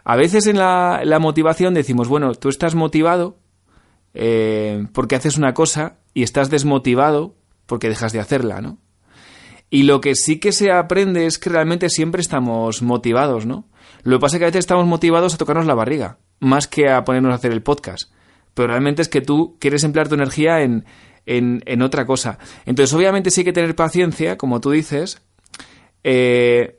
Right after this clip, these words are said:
pero, mm, yo soy muy de escucharnos a nosotros mismos. Es decir, lo que yo te, te decía antes de, de, del G P S, de que a veces te, te tienes que, mm, reorganizar y buscar una ruta alternativa,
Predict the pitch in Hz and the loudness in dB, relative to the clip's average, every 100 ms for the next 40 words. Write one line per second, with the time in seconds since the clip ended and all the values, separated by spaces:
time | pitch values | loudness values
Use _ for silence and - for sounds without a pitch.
0 | _ - 131 131 135 87 139 131 131 - | _ 0 4 4 2 -2 0 0 -2 -12
1 | 135 143 143 160 170 208 190 190 175 - | -12 -8 -2 0 2 2 4 2 0 0
2 | 135 156 165 147 135 135 123 117 107 104 | -2 0 0 0 -2 0 0 0 -2 -4
3 | 110 135 135 123 117 107 - - - - | -4 0 0 0 -2 -2 -14 -20 -20 -20
4 | - - - 135 147 143 147 147 147 147 | -20 -10 2 6 6 4 4 6 4 4
5 | 156 190 202 190 180 180 175 175 156 160 | 2 2 2 2 2 0 2 2 4 4
6 | 151 147 151 143 139 135 135 131 131 131 | 4 2 2 2 4 2 0 -2 -4 -6
7 | 131 - _ - 143 135 - 151 147 156 | -12 -18 _ -12 -2 -2 0 0 2 2
8 | 160 127 120 127 127 131 139 - 131 123 | 2 -2 -2 0 0 0 -2 0 0 0
9 | 120 120 123 131 143 - 139 127 123 123 | 0 -2 -2 -2 -2 -2 0 0 2 0
10 | 117 113 110 - - 123 120 117 113 110 | -2 -4 -6 -12 -12 -8 -6 -4 -4 -4
11 | 110 - - 135 135 135 127 123 160 156 | -8 -12 -12 -2 0 2 2 0 0 -2
12 | 123 135 139 135 139 135 131 131 127 123 | -2 -2 0 0 0 2 2 0 0 0
13 | 120 151 139 | 0 0 0